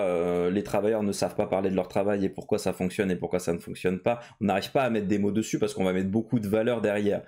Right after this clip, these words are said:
Alors qu'on, on le sait, quand on a un petit peu d'expérience, on sait que ces petits gestes-là, ces petites attitudes, ces petites attentions, et cetera, vont contribuer euh, que ce soit avec le travail en équipe ou que ce soit aussi avec le travail avec la personne, à plein de petites choses. Et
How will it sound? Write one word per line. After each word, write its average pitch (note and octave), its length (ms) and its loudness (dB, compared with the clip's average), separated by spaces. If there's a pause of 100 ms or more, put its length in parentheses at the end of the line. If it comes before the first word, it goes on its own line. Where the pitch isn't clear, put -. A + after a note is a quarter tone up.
(260)
Alors G#2 220 0
qu'on, B2+ 220 0
on B2+ 120 2
le D3 120 2
sait, F3 400 0
quand A2+ 160 -2
on A#2 80 2
a B2+ 40 0
un D3 80 0
petit C3 140 -6
peu C3 100 0
d'expérience, B2+ 580 0 (220)
on D3+ 160 2
sait E3 280 0
que - 100 -2
ces - 160 0
petits C3+ 320 -4
gestes-là, B2 460 0
ces - 120 -4
petites C3 320 -2
attitudes, B2+ 520 -2
ces A2 120 0
petites A2 280 -2
attentions, A#2+ 440 0
et A2+ 60 0
cetera, A2 480 0 (200)
vont A#2+ 220 2
contribuer D3 1000 0 (360)
euh, G2 200 2
que G#2 120 0
ce G#2+ 160 0
soit A#2+ 240 2
avec G2+ 180 -2
le G2+ 80 0
travail A#2+ 300 2
en A#2 100 2
équipe A2 360 -4
ou F#2+ 60 -4
que F#2 100 -2
ce - 140 -4
soit G#2+ 220 0
aussi G2 200 0
avec G2 140 0
le - 40 -6
travail F2+ 220 0
avec F2 80 -6
la F2 80 2
personne, F3 400 0 (280)
à A#2 100 2
plein F3+ 240 0
de D#3+ 80 -2
petites C#3 340 -2
choses. G2 300 -2 (320)
Et A#3+ 460 0